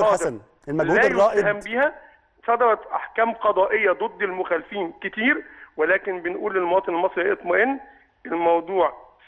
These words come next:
Speaker 1: تحت عينينا في جميع محافظات مصر، والسادة مباحث التموين بيعملوا على مدار الساعة في هذا الشأن.
Speaker 2: هو العقوبة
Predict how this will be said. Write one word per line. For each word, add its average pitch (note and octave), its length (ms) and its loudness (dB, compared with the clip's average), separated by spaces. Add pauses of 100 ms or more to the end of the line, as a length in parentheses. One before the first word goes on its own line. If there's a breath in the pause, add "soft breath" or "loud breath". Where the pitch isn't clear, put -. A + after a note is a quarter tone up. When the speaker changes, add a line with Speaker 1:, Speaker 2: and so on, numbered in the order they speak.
Speaker 1:
تحت - 260 -4
عينينا G3 520 0 (140)
في - 100 -14
جميع F3+ 480 -2
محافظات F3 560 -2
مصر، A#3+ 160 2 (360 loud breath)
والسادة G3 400 0
مباحث F3+ 300 -4
التموين F#3 440 -8
بيعملوا F3 480 0
على E3 120 0
مدار E3 200 -4 (120)
الساعة D#3+ 260 -2
في D#3 100 -8
هذا C#3+ 100 -6
الشأن. - 280 -16
Speaker 2:
هو A#3+ 100 6
العقوبة C4+ 360 0